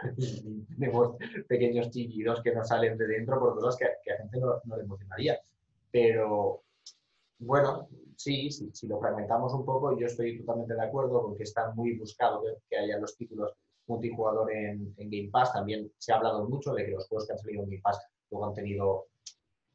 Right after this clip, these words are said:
pues, mayor, mayor venta, incluso también ayer mismo, hoy mismo publicábamos una noticia de un millón de usuarios nuevos en No Man's Sky,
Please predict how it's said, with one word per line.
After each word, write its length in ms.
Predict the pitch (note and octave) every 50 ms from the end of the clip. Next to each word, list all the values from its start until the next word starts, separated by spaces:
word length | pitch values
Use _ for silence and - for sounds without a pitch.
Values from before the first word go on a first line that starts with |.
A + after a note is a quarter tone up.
| _ _ _ _ _ _ _ _ _
pues, 280 | - E2 - - - - - - _ _ _
mayor, 500 | G#2 G#2 G#2 G2+ G#2 A2+ A2+ A2 G2 -
mayor 340 | G#2 G#2 G2 G2+ G#2+ G#2 G#2
venta, 680 | G#2 A2+ A#2+ A#2+ A#2+ - A#2+ A#2 A#2 A2+ A2+ A2+ A2+
incluso 380 | A2+ A2+ G#2+ - A2 G#2 - -
también 400 | G#2+ G#2+ G#2+ G#2+ G#2+ G#2+ G#2 G2 - _ _ _ _ _ _ _ _ _ _ _ _ _ _ _ - - _ _ _ _ _ _ _ _ _ _ _ -
ayer 320 | G2 G2 G#2+ G#2+ G#2+ G2+
mismo, 340 | G#2+ C3+ D3 - - A#2+ A#2+
hoy 120 | B2+ B2+
mismo 340 | A#2 C#3 D#3 D#3 A#2+ G#2+ G2+
publicábamos 540 | G#2+ G#2+ G#2+ G#2 G#2+ A2 A2 G#2+ G2+ G#2 G#2
una 120 | G#2 G2+
noticia 420 | F#2+ F#2 G2 B2+ C#3 - A2+ G2 G2
de 100 | F#2+ F#2+
un 160 | G#2+ A2 G#2+
millón 320 | G#2+ G#2 G2+ G#2+ G2+ G2+ G2+
de 120 | G2 G2
usuarios 440 | F#2+ - G#2 G2+ G2+ G2+ G2 G2 G2
nuevos 320 | G#2 G#2 G2 G2 G2+ G2
en 160 | G#2+ G2+ G2+
No 120 | G2+ G2 F#2+
Man's 160 | F#2 F2+ -
Sky, 360 | - - G#2+ G#2 G2 G2 -